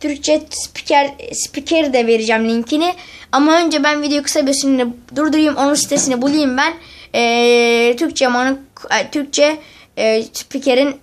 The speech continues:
Türkçe spikerin, e, şeyini falan, e, kurulumunu falan beraber, docs crack,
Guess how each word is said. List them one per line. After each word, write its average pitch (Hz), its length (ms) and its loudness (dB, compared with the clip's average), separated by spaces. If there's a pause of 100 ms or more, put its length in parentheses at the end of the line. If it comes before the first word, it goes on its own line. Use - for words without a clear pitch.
(140)
Türkçe 269 300 -2
spikerin, 247 800 -4
e, 220 300 0 (120)
şeyini 247 400 0
falan, 247 400 -2 (1120)
e, 220 420 -2 (240)
kurulumunu 269 460 4
falan 254 260 0
beraber, 247 520 0
docs 254 320 -4 (120)
crack, 233 360 0